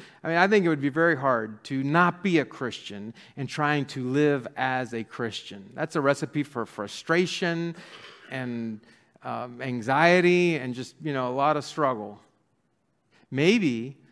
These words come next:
and I'm not judging anyone, but maybe the struggle or the,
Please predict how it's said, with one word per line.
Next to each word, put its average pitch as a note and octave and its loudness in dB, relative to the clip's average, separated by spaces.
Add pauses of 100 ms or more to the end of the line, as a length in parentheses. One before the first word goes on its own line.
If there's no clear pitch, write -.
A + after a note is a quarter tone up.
(1600)
and C#3 -12
I'm C#3+ -4
not F3 2
judging E3+ 4
anyone, B2+ -2
but C3 -8
maybe C#3+ 2
the C3 -6
struggle D3+ -2 (200)
or C3+ -8
the, B2+ -4